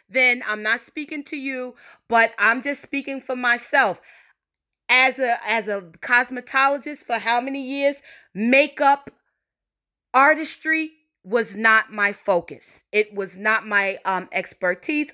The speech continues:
I'm never gonna say I'm a makeup artist. Am I, do I have a knowledge of application? Do I have a knowledge of skincare and, uh, in, in-depth knowledge of skincare? You know, histology and, uh,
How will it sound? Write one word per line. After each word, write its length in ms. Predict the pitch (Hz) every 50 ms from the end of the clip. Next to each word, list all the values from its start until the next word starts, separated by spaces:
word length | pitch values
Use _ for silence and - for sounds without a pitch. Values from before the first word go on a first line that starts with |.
| -
I'm 420 | 220 220 220 202 196 208 220 240 254
never 280 | 311 349 339 285 285
gonna 260 | 240 202 208 202 190
say 260 | 185 - - 190 180 - -
I'm 160 | 185 180 180
a 80 | 175 175
makeup 460 | 180 185 180 175 - 175 170 - 175
artist. 360 | 160 156 139 - - - - _ - - - - - _ _ _ -
Am 200 | 233 240 240 240
I, 220 | 247 240 233 233
do 240 | 220 214 175 247 247
I 80 | 233 226
have 220 | 226 220 202 175
a 60 | 185
knowledge 600 | 185 185 180 196 208 220 254 277 302 320 - -
of 180 | 330 311 320 302 - -
application? 920 | 202 208 208 - 202 208 202 - 294 294 320 339 330 - 359 359 349 339 - - - - - _
Do 140 | - 208 202
I 80 | 208 214
have 200 | 214 214 208 180
a 80 | 196
knowledge 580 | 196 208 214 233 247 262 277 285 294 294 294 - - -
of 300 | 226 226 214 208 202 190
skincare 840 | - - - - - 320 339 339 339 339 - 320 339 330 320 330 - -
and, 160 | - 208 214 -
uh, 160 | - - 233 226 - -
in, 180 | - 285 247 208 -
in-depth 640 | - 330 320 277 196 139 - 233 254 269 269 - -
knowledge 380 | 208 202 185 190 185 156 - 165
of 80 | 147
skincare? 680 | - - - - 220 233 262 233 - 190 139 135 - - _ _ - - - -
You 180 | 185 233 254
know, 340 | 240 226 202 196 185 185 185
histology 1080 | 180 247 226 - - - 240 233 240 240 240 226 220 185 156 175 190 185 180 185 185 185
and, 520 | - 180 190 185 185 185 185 180 180 180 -
uh, 420 | - 180 180 170 160 160 156 147